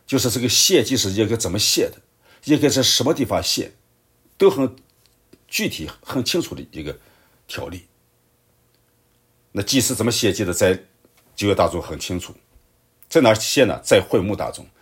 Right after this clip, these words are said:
所以神让摩西就按照神的那个设计，那个图案造出了会幕，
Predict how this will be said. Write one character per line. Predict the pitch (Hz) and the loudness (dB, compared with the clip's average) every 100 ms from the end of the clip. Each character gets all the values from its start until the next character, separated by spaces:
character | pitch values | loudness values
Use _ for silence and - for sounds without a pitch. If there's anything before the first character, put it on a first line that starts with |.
| _ | _
所 | - 196 | -6 0
以 | 196 | 4
神 | 131 - 110 131 | 4 4 4 4
让 | 143 127 98 | 4 2 0
摩 | 101 | -2
西 | 113 110 | -2 -4
就 | 104 95 - | -4 -6 -6
按 | - 123 | 2 4
照 | 131 | 6
神 | 104 - 92 131 | 4 0 -2 0
的 | 131 | 0
那 | 95 | -2
个 | 92 90 - | -2 -4 -6
设 | - - - 101 | -2 2 2 0
计， | - 87 - - _ | -2 -8 -10 -20 _
那 | - 95 | -8 -6
个 | |
图 | 90 - | -6 -4
案 | 95 90 - - _ _ _ _ _ _ _ _ _ _ _ _ | -2 -2 -6 -18 _ _ _ _ _ _ _ _ _ _ _ _
造 | - 110 | 4 4
出 | - | 4
了 | 95 | -6
会 | - 110 | -4 -4
幕， | - 90 | -6 -18